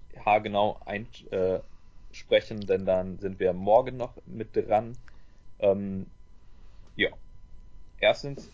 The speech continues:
man hat zwei Einheiten von Free Folk Raiders und, ähm, die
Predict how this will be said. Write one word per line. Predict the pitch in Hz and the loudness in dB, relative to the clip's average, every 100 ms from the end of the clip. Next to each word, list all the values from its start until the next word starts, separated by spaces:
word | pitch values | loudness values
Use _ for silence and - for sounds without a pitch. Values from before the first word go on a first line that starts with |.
| - | -6
man | 104 113 | -4 -2
hat | - | -4
zwei | - 120 - | 4 6 6
Einheiten | 127 123 127 120 113 117 113 | 0 -6 0 0 0 -8 -8
von | 117 110 | -6 -8
Free | - 131 | -6 -8
Folk | - 123 113 | 0 4 4
Raiders | 113 107 135 123 165 - - - - - - | 6 6 8 6 4 -2 -14 -14 -14 -16 -4
und, | 117 127 - - | -2 -2 -4 2
ähm, | 117 117 117 113 110 - - - - | 4 4 0 -8 -10 -12 -16 -16 -4
die | 113 113 113 | 0 0 -2